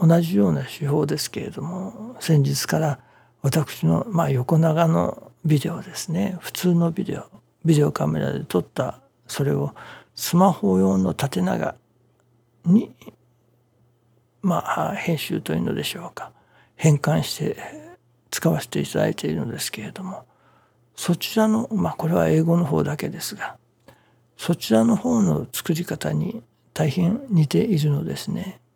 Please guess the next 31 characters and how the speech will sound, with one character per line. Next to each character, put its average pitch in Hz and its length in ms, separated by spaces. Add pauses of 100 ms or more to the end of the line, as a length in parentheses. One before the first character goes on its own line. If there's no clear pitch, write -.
(160)
で - 100
す - 100
か - 100
ら、 147 140 (440)
あ - 260
あ、 - 60
こ - 140
れ 175 100
は 214 200
で 202 140
き 226 180
る 226 140
な - 160
と。 - 140 (960)
い 180 100
わ 160 160
ゆ 139 60
る、 151 200 (580)
今 170 180
ま 220 140
で 165 160
は 160 460 (580)
別 151 320
々 190 320
の 190 120
ソ 202 160
フ - 160
ト - 120
を - 220
二 180 220
つ、 - 340